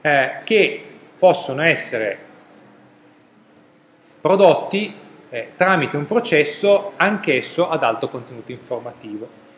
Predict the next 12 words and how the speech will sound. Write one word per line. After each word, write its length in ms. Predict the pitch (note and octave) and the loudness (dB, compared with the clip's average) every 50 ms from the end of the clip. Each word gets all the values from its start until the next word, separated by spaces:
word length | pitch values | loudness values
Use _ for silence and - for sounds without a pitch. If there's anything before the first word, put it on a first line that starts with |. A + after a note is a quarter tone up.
| - _ _ _ _ _ _ _ | -20 _ _ _ _ _ _ _
All'opposto 600 | D3 F#3 A3 A#3 A3+ A3+ G3 G#3 G#3+ - - F3 | 0 4 4 4 4 6 4 4 4 4 0 -2
invece 320 | D3 C#3+ F3 E3+ - D3 | 0 0 0 2 2 0
abbiamo, 520 | C3 C3 E3 E3+ D3+ C3+ A#2+ A2 G2+ F#2+ - - - - - - - - - - - - - _ | 0 2 4 6 6 6 4 2 -2 -6 -8 -12 -18 -20 -20 -20 -20 -20 -20 -20 -20 -20 -20 _
eh, 420 | _ C3+ B2 A#2 A2 G#2+ G#2 G2+ - - - - | _ -2 0 0 0 -2 -2 -4 -6 -12 -18 -20
dei 200 | - - D#3+ E3+ | -2 2 2 2
prodotti 600 | E3+ F3 F3 F#3 F3 G3 F3+ C#3 - - - E3 - | 4 2 0 4 6 6 6 6 6 2 -4 -8 -2
che 100 | - F3+ | 0 2
hanno 240 | E3+ D#3 C#3 B2 A#2 | 2 2 0 -2 -6
un 80 | A#2 | -2
basso 320 | A#2+ D#3 D#3+ - - D#3 C3+ | -2 -2 -2 0 -2 -6 -6
contenuto 440 | - B2+ A#2 - C#3+ D3+ D3 - | -6 -10 -10 -8 -8 -8 -8 -8
informativo 1000 | A#2+ G#2+ - - A2 G2 G#2+ G2 - - F#3+ E3 B2 A2 C3+ F3 G3+ - - - | -10 -10 -8 -8 -8 -8 -8 -12 -6 -4 -2 -2 0 2 2 2 0 0 -6 -14